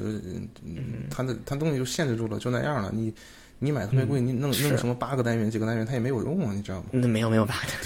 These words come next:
Speaker 1: 对。
Speaker 2: 对，主要是松下那我买过一次，我之前不是说买了之后有点偏音嘛，
Speaker 1: 嗯。
Speaker 2: 偏音之后我不知道什么原因，我有点退了。
Speaker 1: 嗯。
Speaker 2: 就我明显听到的，其实也不明显，就是至少我听的是能够听出来它的左右声道是不平衡的，然后我就没要，没留着，我就直接从亚马逊就，就退掉。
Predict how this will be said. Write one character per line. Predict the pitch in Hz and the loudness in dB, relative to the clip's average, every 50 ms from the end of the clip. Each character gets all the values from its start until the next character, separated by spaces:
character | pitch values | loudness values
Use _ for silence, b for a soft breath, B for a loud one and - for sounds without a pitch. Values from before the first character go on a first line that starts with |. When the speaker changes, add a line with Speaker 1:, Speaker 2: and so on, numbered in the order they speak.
| - - | -2 -2
Speaker 1:
对。 | 131 B B B B B B - | -2 B B B B B B 2
Speaker 2:
对， | 139 | 6
主 | - - | 8 10
要 | - | 8
是 | 156 151 | 8 8
松 | - 233 | 6 6
下 | 220 | 8
那 | 190 | 8
我 | 170 196 | 10 10
买 | 226 214 - - - | 10 8 6 6 4
过 | 104 123 | 6 6
一 | 135 123 | 6 6
次， | 113 | 6
我 | 110 117 | 4 4
之 | 143 | 4
前 | 147 170 | 4 4
不 | 165 | 4
是 | 160 | 2
说 | 175 | 4
买 | 160 156 - - | 4 4 4 2
了 | - | 2
之 | - 160 | 2 4
后 | 147 | 4
有 | 123 139 | 4 4
点 | 135 - - | 2 0 0
偏 | - - 156 151 147 | 0 0 2 2 4
音 | 151 170 165 | 2 2 2
嘛， | 131 - - | 0 0 -2
Speaker 1:
嗯。 | 87 82 | -4 -2
Speaker 2:
偏 | - 160 156 | 0 2 4
音 | 165 165 | 4 4
之 | 165 | 4
后 | 151 | 4
我 | 117 | 4
不 | 107 156 | 6 6
知 | |
道 | 147 | 6
什 | 135 131 | 6 4
么 | 127 | 2
原 | 135 127 131 143 | 2 2 4 2
因， | 139 | 2
我 | 117 | 2
有 | 110 131 | 2 0
点 | 117 110 | 0 -2
退 | - - - 165 131 | 0 2 4 4 4
了。 | - - - | 4 2 -2
Speaker 1:
嗯。 | 101 95 90 82 b b b b b b | -4 -4 -6 -6 b b b b b b
Speaker 2:
就 | - 131 | 2 2
我 | 120 | 4
明 | 113 143 185 | 4 4 4
显 | 147 110 | 2 2
听 | 107 - - 151 | 2 2 2 4
到 | 156 135 | 6 6
的， | 113 110 | 4 4
其 | - 123 | 4 6
实 | - 131 | 6 8
也 | 113 | 8
不 | - 165 | 8 8
明 | 131 120 | 6 6
显， | 131 - - | 4 2 4
就 | 123 127 | 4 4
是 | 127 117 123 | 4 4 2
至 | 147 - 165 | 2 4 6
少 | 147 | 6
我 | - 117 107 | 6 6 2
听 | - - - 160 | 2 0 2 2
的 | 156 131 | 2 2
是 | 117 117 | 2 0
能 | 110 113 143 | 0 2 2
够 | 175 147 | 2 2
听 | - - 165 175 180 | 2 2 2 2 2
出 | 170 113 | 2 2
来 | 90 98 | 0 0
它 | - 113 | 0 0
的 | 120 113 | 0 0
左 | - - 101 | 0 0 0
右 | 110 | 0
声 | - 123 | 0 0
道 | 127 117 120 | 0 0 0
是 | 127 | -2
不 | - 127 | -4 -4
平 | - - 107 | -4 -4 -6
衡 | 110 - - | -6 -6 -8
的， | - 190 b b b b b b b b | -10 -12 b b b b b b b b
然 | - 120 117 | -4 -2 -2
后 | 110 | -2
我 | 104 | -2
就 | 113 117 113 | -2 -2 -2
没 | 110 104 110 | 0 0 2
要， | 123 127 120 - - | 2 0 0 -2 -2
没 | - 117 117 | 0 2 2
留 | 120 110 101 107 | 2 2 2 0
着， | 113 117 - | -4 -4 -4
我 | |
就 | 110 110 | -6 -6
直 | 110 - | -4 -2
接 | 123 120 | -2 -2
从 | 123 120 | -2 -2
亚 | 131 | -4
马 | 120 104 | -4 -4
逊 | - - 117 110 | -6 -6 -6 -6
就， | 113 113 110 | -6 -8 -8
就 | - - | -10 -12
退 | - - - - | -10 -8 -6 -4
掉。 | - - - | -4 -6 -8